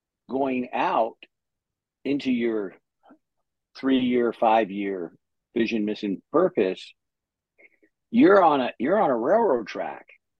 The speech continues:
You're limiting your growth. When you define the results, you're eliminating the universe. When you speak of, when you embody how it's going to feel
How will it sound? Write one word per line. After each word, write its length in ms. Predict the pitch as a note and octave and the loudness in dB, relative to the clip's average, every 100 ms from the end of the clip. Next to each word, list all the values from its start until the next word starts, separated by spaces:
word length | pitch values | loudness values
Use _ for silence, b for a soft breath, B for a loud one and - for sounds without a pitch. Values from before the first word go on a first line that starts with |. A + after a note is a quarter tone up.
| _ _ _ _ - | _ _ _ _ -10
You're 220 | A#2+ E3+ | -6 -4
limiting 720 | C#3+ B2+ E3+ G#3 B2 F2 E2+ E2 | -6 -4 -2 -2 -4 -8 -12 -12
your 220 | G2 G2+ | -8 -8
growth. 360 | F#2 C#3+ G#2+ - b b | -4 -2 -2 -6 b b
When 240 | - A2 G#2+ | -4 -2 0
you 240 | D#3 A#3 | 0 -2
define 960 | B3 G#3 - E3+ F3 D#3 F#2+ F2 E2+ G#2+ _ _ _ _ _ _ _ _ _ _ _ _ _ - | -2 -2 0 0 2 -2 -4 -6 -10 -16 _ _ _ _ _ _ _ _ _ _ _ _ _ -4
the 80 | G#2 | -2
results, 800 | G2+ E2+ C3+ C3+ B1+ _ - - _ _ _ _ _ _ _ _ | -2 0 2 2 -2 _ -20 -20 _ _ _ _ _ _ _ _
you're 220 | F#2 G2+ | -2 0
eliminating 680 | F#2+ A2 C3 A#2 F#2 E2+ E2 | 0 2 2 2 0 -4 -6
the 60 | D#2+ | -4
universe. 640 | E2+ F2+ C#2+ B1 G1+ - - _ _ _ _ _ _ _ _ b b b _ | -2 -4 -6 -8 -10 -14 -16 _ _ _ _ _ _ _ _ b b b _
When 180 | G#2 G#2 | 2 4
you 120 | G#2 | 4
speak 400 | G2+ - F3+ G3+ | 0 2 2 4
of, 140 | B2+ G#2+ | 2 2
when 200 | G2+ G#2+ | 0 2
you 160 | G#2+ G#2+ | 4 2
embody 800 | G2 E2 G2+ C#3 E3 D#2+ D2+ D#2+ | 0 4 6 6 4 0 -4 -8
how 260 | - G2+ G#2 | -4 0 0
it's 120 | E2+ | -2
going 220 | F#2 F2+ | -8 -8
to 80 | D#2 | -10
feel 540 | - A2 F3 F#2 G#1+ | -4 0 0 0 -4